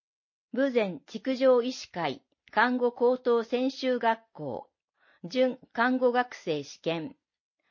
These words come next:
対象、中学校卒業、見込み以上。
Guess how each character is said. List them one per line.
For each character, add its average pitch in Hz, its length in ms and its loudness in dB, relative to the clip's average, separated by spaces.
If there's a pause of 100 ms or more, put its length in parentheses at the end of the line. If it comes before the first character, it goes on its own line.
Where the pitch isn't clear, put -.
(360)
対 233 240 0
象、 208 540 -4 (800)
中 277 240 2
学 262 280 0
校 175 180 -4
卒 185 360 -4
業、 190 440 -2 (280)
見 175 160 -4
込 220 200 -2
み 214 280 -6 (120)
以 214 140 -6
上。 143 360 -8